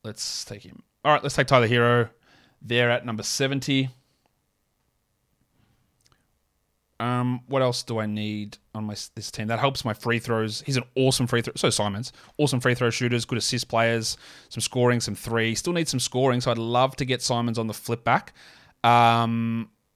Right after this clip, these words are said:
Jeremy Grant is an option. Hero, Middleton,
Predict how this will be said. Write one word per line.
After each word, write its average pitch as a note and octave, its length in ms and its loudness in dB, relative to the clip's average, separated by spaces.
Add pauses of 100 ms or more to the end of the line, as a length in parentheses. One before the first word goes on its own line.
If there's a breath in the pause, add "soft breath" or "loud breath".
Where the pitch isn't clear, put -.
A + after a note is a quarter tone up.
(120)
Jeremy C3 260 2
Grant B2 600 4 (1500)
is B2 140 -2
an B2 100 -2
option. F3+ 500 -8 (2000 soft breath)
Hero, E3 600 4
Middleton, D3 720 0